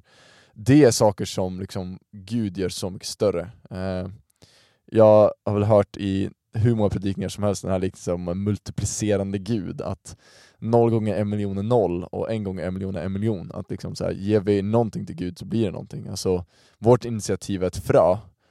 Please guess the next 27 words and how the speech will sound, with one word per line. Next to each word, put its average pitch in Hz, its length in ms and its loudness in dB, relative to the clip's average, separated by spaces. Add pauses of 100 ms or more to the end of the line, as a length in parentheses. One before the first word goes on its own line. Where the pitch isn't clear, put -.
(200)
men 95 260 -2
det 98 120 0
blir 92 180 -4
till 92 180 -8
träd. 104 420 0 (320)
Eh, 98 360 -8
och, 95 220 -6
liksom, 85 460 -6 (1160)
ja, 104 320 6
nej, 107 100 0
men 113 100 4
jag 117 60 4
tycker 127 140 2
verkligen 117 220 2
det 104 60 0
är 101 100 -4
viktigt - 400 -2
att 107 100 -4
ha 117 320 4
det 90 100 -2
perspektivet, 98 540 -4
att 92 60 -8
vi 110 180 -4
är 117 40 -2
så 110 180 0 (440)
sjukt - 600 0
resultatinriktade, 104 920 0